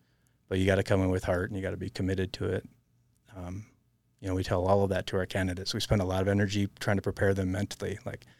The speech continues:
don't come in trying to buy a house. Don't come in with any problems at home. Don't come in with other things on your plate. Because for that sh-,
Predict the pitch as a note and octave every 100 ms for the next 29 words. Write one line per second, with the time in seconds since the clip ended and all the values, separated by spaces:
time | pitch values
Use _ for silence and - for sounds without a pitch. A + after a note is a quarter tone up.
0 | _ - C#3 C#3+ B2 A2 G#2 G2 A2+ C#3
1 | G#2+ G2 F#2 G2 G2 G#2 G2+ A2 - -
2 | G#2 G2 G#2+ G#2 G#2 G#2 G2+ - _ _
3 | _ - F#2+ F#2 G2 F#2+ - F#2+ F#2+ F#2+
4 | F#2+ G2 G#2 G2+ G2 F#2+ G2 - G2 F#2+
5 | F#2+ F#2 G2+ G2+ - F#2+ F2 F2+ F#2 -
6 | F2+ F2+ - _ _ _ _ - - F#2
7 | - F#2+ A2 -